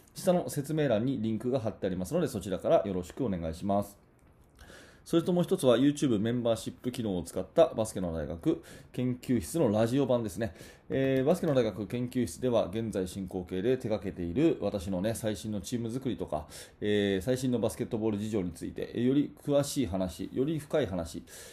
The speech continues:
より個別具体的な話をですね、えー、取り上げているんですが、それを音声でお届けするというサービスになっております。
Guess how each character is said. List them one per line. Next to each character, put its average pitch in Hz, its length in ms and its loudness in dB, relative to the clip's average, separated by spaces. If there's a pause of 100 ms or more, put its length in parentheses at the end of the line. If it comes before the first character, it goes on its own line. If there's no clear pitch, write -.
(140)
よ 135 80 -2
り 156 120 -2
個 - 120 -2
別 135 220 0
具 90 100 -6
体 131 180 2
的 131 160 -4
な 123 60 -2
話 113 300 -6
を 92 40 -2
で - 60 -6
す 78 100 -10
ね、 101 220 -4
え 98 140 0
ー、 95 40 -4
取 104 180 -2
り 107 60 0
上 101 60 0
げ 104 80 -2
て 98 140 -6
い - 140 -6
る 110 120 -2
ん 92 80 -4
で - 80 -6
す - 120 -8
が、 117 260 4
そ 147 140 -2
れ 165 100 4
を - 160 2
音 175 160 0
声 110 240 0
で 135 80 2
お 135 80 4
届 101 260 -4
け - 20 -4
す 85 120 -10
る 95 80 -4
と 90 160 -6
い 117 100 0
う 120 60 0
サ 117 140 0
ー 107 40 -2
ビ 92 80 -4
ス 139 140 -6
に 139 80 -4
な 104 80 -2
っ 95 40 -8
て - 300 -8
お - 80 -4
り 85 180 -4
ま 101 120 -2
す。 - 160 -6